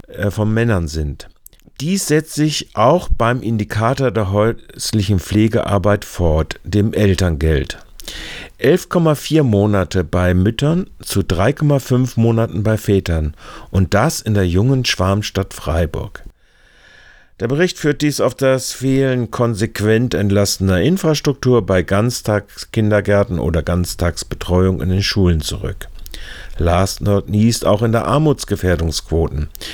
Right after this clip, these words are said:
die wieder auf das Scherenniveau von zwei, zweitausendvierzehn zurückfielen. So öffnete sich die Schere für Frauen bei jetzt achtzehn Prozent, zwanzig vierzehn waren das zwanzig Prozent,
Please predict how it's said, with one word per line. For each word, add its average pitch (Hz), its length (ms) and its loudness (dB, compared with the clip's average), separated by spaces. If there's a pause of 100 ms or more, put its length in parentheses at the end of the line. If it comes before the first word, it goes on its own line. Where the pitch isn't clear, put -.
(260)
die 82 180 0
wieder 117 480 2 (220)
auf - 160 -10
das 85 220 -8
Scherenniveau 117 880 0
von 101 300 -2
zwei, 92 240 -6
zweitausendvierzehn 101 1000 -2
zurückfielen. 85 880 -6
So 113 280 0
öffnete 131 480 -2
sich 101 240 -6
die 101 120 -2
Schere 123 440 0
für 110 220 0
Frauen 113 720 -2 (420)
bei 98 240 0
jetzt 95 580 -2
achtzehn - 540 -4
Prozent, 151 440 -4
zwanzig 95 260 -6
vierzehn 110 300 -4
waren 95 180 -2
das 87 200 -4
zwanzig 101 460 -4
Prozent, 151 580 -4